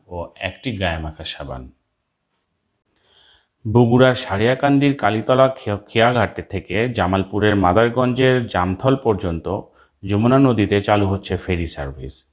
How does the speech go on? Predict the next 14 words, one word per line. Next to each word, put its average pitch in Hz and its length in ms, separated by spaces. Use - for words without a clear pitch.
এটি 120 200
চালু 117 300
হলে 95 300
রাজধানী 95 480
ঢাকাসহ 85 720
আশেপাশের 110 600
জেলাগুলোতে 92 720
সহজে 117 420
যাতায়াত 92 400
করতে 82 240
পারবেন 82 360
এই 107 180
এলাকার 80 360
মানুষ। 76 520